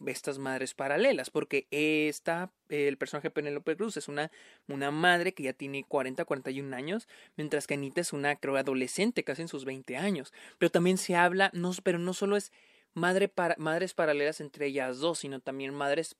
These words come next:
paralelas a su, a su alrededor. Hablamos de la mamá de Ana, hablamos de la mamá de, de esta, de Janis, hablamos de la abuela de Janis. Entonces es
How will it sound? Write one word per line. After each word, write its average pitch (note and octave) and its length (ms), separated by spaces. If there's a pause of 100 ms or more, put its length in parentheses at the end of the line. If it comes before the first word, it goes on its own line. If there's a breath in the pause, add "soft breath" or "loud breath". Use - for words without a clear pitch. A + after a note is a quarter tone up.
paralelas C#3+ 800
a C#3 80
su, - 140
a C3+ 80
su C3+ 120
alrededor. B2+ 520 (340 loud breath)
Hablamos D3 540
de D3 100
la C3 140
mamá C3 340
de B2 140
Ana, D#3+ 280 (220 loud breath)
hablamos C#3+ 460
de D#3+ 100
la B2+ 160
mamá B2+ 540
de, C#3 260
de C3 140
esta, C3+ 440
de C3+ 320
Janis, D#3 400
hablamos C#3+ 460
de C#3 100
la B2+ 140
abuela D#3 480
de C3 220
Janis. C3 420 (200 loud breath)
Entonces F3+ 280
es G#3 240